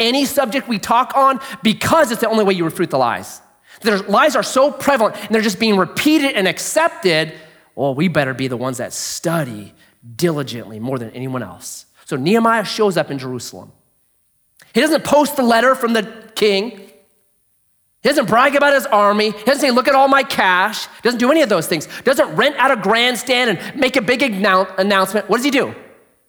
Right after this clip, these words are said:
For d-, three days, he just lays low. And then on the night, he goes out and checks the city.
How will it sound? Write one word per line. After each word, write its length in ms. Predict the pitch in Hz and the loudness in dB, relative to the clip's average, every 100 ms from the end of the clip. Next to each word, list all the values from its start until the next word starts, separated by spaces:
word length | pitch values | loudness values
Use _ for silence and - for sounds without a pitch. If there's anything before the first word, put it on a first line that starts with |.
| _ | _
For 160 | - 104 | -12 -12
d-, 160 | 104 95 | -10 -14
three 260 | - 143 | -6 -4
days, 580 | 160 82 92 87 - - _ _ _ _ _ _ _ | -2 -4 -6 -14 -18 -20 _ _ _ _ _ _ _
he 140 | 139 | -12
just 160 | 110 101 | -10 -8
lays 480 | 107 120 131 143 117 | -6 -4 -4 -6 -8
low. 320 | 104 - - _ _ _ _ _ _ _ _ _ _ _ _ _ _ _ _ _ _ | -8 -10 -18 _ _ _ _ _ _ _ _ _ _ _ _ _ _ _ _ _ _
And 100 | 131 | -8
then 80 | 131 | -4
on 120 | 127 | -4
the 100 | 117 | -4
night, 280 | 120 131 101 - _ _ _ _ _ _ _ _ | -6 -6 -10 -20 _ _ _ _ _ _ _ _
he 120 | 139 | -10
goes 200 | 127 123 | -8 -6
out 80 | 110 | -8
and 80 | 101 | -6
checks 260 | 123 - | -10 -10
the 60 | 110 | -16
city. 340 | - - - | -18 -20 -20